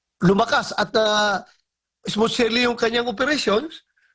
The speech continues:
Nagbigay siya ng S O P doon kay Ismol Abilira na nagkiklaim na may connection siya kay Pulong at kay, ah, Manscarpio. So, purpose ni, ni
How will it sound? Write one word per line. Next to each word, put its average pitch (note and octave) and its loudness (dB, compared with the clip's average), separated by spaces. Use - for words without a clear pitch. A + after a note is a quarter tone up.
Nagbigay F3 2
siya A3+ 2
ng A#3+ 0
S G#3 -2
O A#3+ 0
P B3 0
doon A#3+ 2
kay A#3 0
Ismol G#3+ 0
Abilira A3+ 2
na F#3+ 0
nagkiklaim G#3+ 0
na G3 0
may G#3+ 2
connection A#3 0
siya G#3+ 2
kay A3 0
Pulong A3+ 2
at - -2
kay, G#3+ 2
ah, G3+ 2
Manscarpio. G3+ 0
So, - -4
purpose C#4+ 2
ni, C#4 2
ni C4+ 0